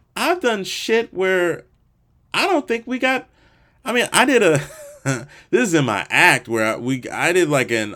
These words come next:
<laughs> a community theater where they had food for us. We had Popeyes. You mean to tell me on a hundred million dollar movie,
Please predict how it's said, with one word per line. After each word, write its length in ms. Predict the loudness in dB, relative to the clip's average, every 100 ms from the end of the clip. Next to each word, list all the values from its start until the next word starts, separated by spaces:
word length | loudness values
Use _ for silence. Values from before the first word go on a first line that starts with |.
| _
<laughs> 440 | -18 -18 -16 -14 -12
a 180 | -14 _ _ _ _ _ -10
community 540 | 0 4 4 4 2 0
theater 400 | 2 0 0 -4
where 140 | -4
they 120 | -4
had 280 | -4 -8 -8
food 280 | -8 -8 -8
for 220 | -10 -12
us. 440 | -14 -16 -20 -20 _ _ _ _ _ _ _ _ _ _ _
We 260 | -2 4 4
had 300 | 4 0 0
Popeyes. 880 | -2 -2 -2 -6 -4 -4 -6 -12 -20 _ _ _ _ _
You 160 | -6 -4
mean 140 | -4
to 60 | -4
tell 220 | -4 -2
me 300 | -2 -4 -8 _ _ _
on 200 | -2 0
a 80 | 0
hundred 600 | -6 -6 -4 -2 -2 -4
million 380 | -2 -2 0 -2
dollar 420 | -2 -2 0 0
movie, 720 | 0 2 2 0 -2 -6 -14